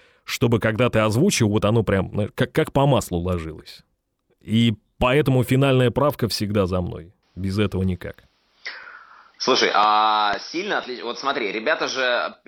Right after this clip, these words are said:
Speaker 2: переводят, э, явно это все, м, взаимодействие исключительно с бумагой происходит. То есть я как переводчик по образованию, да,
Speaker 1: Мгм.
Speaker 2: а, который, кстати, перевел книгу,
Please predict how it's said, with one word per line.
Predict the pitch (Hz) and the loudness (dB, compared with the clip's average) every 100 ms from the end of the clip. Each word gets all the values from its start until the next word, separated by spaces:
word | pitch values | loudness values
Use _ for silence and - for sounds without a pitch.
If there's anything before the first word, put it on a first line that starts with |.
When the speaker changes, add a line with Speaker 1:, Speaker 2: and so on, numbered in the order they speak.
| 110 | -16
Speaker 2:
переводят, | - 117 120 143 113 - | -6 -4 -2 -4 -4 -6
э, | 95 98 95 | -4 -4 -4
явно | 107 135 - | -2 -2 -2
это | 101 92 | -8 -8
все, | 92 101 90 85 80 76 50 - - 85 | -8 -6 -4 -4 -4 -6 -8 -14 -20 -18
м, | 85 82 78 - - - 78 | -16 -16 -18 -18 -20 -20 -16
взаимодействие | 95 107 113 135 98 | -6 -4 -2 -2 -4
исключительно | - 101 110 98 | -8 -10 -8 -8
с | - | -4
бумагой | 110 117 101 78 | 0 0 0 -4
происходит. | - 71 - 76 65 | -8 -10 -8 -8 -10
То | - | -8
есть | 80 - | -8 0
я | 104 | 0
как | 98 92 | 0 -2
переводчик | 101 107 175 - - | 0 2 2 0 -2
по | |
образованию, | 92 95 98 101 95 76 71 | -2 0 2 2 2 -2 -8
да, | 73 107 160 _ _ _ _ _ | -4 -4 -4 _ _ _ _ _
Speaker 1:
Мгм. | 104 101 | 0 2
Speaker 2:
а, | 82 82 80 | 2 2 0
который, | 87 90 92 87 82 - _ | 0 -4 -2 -2 -4 -8 _
кстати, | - - 82 82 | -12 -6 -6 -6
перевел | 82 85 82 | -6 -6 -6
книгу, | - 135 156 175 180 | -8 -4 0 0 -2